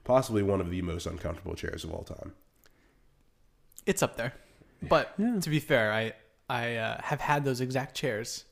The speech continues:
Speaker 2: in college. My, like, my first dining room table had those chairs.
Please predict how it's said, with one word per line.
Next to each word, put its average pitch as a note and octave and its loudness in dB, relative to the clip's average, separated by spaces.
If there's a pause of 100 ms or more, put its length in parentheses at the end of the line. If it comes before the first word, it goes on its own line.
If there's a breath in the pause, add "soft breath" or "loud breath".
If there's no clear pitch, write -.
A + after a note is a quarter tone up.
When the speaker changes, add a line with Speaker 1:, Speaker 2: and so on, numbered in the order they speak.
(140)
Speaker 2:
in A#2+ -6
college. A2 -8 (440)
My, - -10
like, G#2+ -12
my A2+ -4
first B2+ -2
dining A2+ -4
room G#2+ -6
table A2 -10
had G#2 -12
those G#2+ -8
chairs. - -10